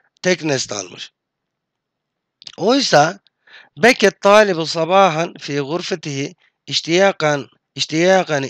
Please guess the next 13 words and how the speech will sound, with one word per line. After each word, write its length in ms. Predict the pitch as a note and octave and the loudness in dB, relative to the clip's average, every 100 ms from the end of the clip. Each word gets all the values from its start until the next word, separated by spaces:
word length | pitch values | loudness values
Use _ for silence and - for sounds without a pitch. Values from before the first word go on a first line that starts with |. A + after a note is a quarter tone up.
| - - | -10 -10
ile 340 | C#3+ C#3+ C3 | -4 -2 0
ailetihi 720 | C3 D#3+ F#3 F3 B2+ A#2+ D3 - _ _ | 2 2 0 -6 -8 -10 -10 -14 _ _
bukaen 520 | C#3 - F#3 D#3+ E3 | -10 0 2 2 0
şediden. 640 | D3+ D#3+ D#3+ E3 C3+ G#2+ - _ _ _ _ _ - | -4 -6 -4 -2 -2 -4 -8 _ _ _ _ _ -14
E, 300 | B2 A#2 A2 F2+ _ _ - - _ _ | -10 -10 -12 -16 _ _ -20 -20 _ _
fiil 300 | - G#3 A#3 | -2 -2 0
cümlesinde 800 | G3+ C#3 A2 - G#2+ B2 F#3+ A#3 _ _ _ _ _ _ _ _ _ _ _ - - | -2 -2 -4 -8 -6 -4 -4 -6 _ _ _ _ _ _ _ _ _ _ _ -20 -4
öğrenci 580 | D#3+ E3+ D#3 C#3+ F#3 - | 0 0 0 -4 -8 -8
sabahleyin 720 | - C#3+ D#3 D3 C3 C#3 E3+ _ _ _ _ _ - | -8 -4 -4 -4 -6 -6 -10 _ _ _ _ _ -16
odasında 720 | B2 C3+ B2+ B2 A#2+ D3+ E3 _ | -10 -8 -8 -10 -10 -10 -14 _
ailesini 520 | C3 C3+ C#3 C#3 C#3+ | -10 -8 -8 -8 -8
özlediği 420 | C#3 C#3 D#3 D3+ D3 | -8 -8 -8 -8 -8
için 300 | C#3+ D3 | -8 -10